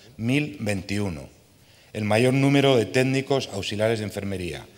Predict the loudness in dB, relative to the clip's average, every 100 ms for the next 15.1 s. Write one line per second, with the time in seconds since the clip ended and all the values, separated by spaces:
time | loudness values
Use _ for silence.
0 | -20 -16 -8 -6 -4 -2 -2 0 -2 0
1 | -2 -2 -4 -6 -8 -12 -16 -18 _ _
2 | _ -20 _ -6 0 6 6 6 4 2
3 | 0 -2 -2 0 0 0 -2 -2 -2 -6
4 | -10 -10 -12 -14 _ -20 _ -6 -2 0
5 | 2 4 4 2 -2 -6 -6 -2 0 0
6 | -2 -6 -8 -20 -18 -8 -2 4 6 6
7 | 4 0 -2 -6 -6 -6 -6 -8 -10 -8
8 | -4 -2 -2 -4 -8 -18 -10 -8 -4 -2
9 | -2 -4 -4 -6 -6 -6 -4 -6 -8 -16
10 | -14 -10 -6 -4 -4 -4 -6 -8 -8 -12
11 | -14 -16 -16 -16 -20 _ -6 -2 0 0
12 | -2 -14 -20 -20 _ -8 -4 0 0 0
13 | 0 -2 2 2 2 -4 -2 0 0 0
14 | 0 0 0 -2 -2 -4 -6 -6 -4 -6
15 | -6